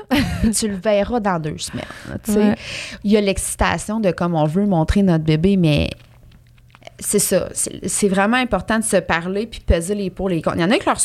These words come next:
Speaker 1: leur postpartum va super bien, puis tu sais, comme, « Me sens bonne aujourd'hui de recevoir quelqu'un », c'est parfait, tu sais. Mais si tu te sens pas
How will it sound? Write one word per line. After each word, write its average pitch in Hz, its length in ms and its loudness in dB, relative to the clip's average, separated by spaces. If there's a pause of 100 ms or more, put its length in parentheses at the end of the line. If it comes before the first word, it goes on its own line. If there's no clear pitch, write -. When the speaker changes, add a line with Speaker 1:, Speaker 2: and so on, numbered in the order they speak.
Speaker 1:
leur 165 160 -2
postpartum 175 520 -2
va 165 140 2
super 180 580 2
bien, 208 260 0
puis - 140 -4
tu - 120 -14
sais, 208 260 2
comme, « 151 340 2
Me 175 120 2
sens 180 280 2
bonne 208 260 2
aujourd'hui 180 420 0
de 180 120 0
recevoir 170 460 2
quelqu'un », 185 440 0
c'est 147 180 -2
parfait, 226 500 0
tu - 120 -16
sais. 196 180 -4 (640)
Mais 147 80 0
si 294 200 0
tu - 140 -6
te - 80 -18
sens 180 300 0
pas 254 320 2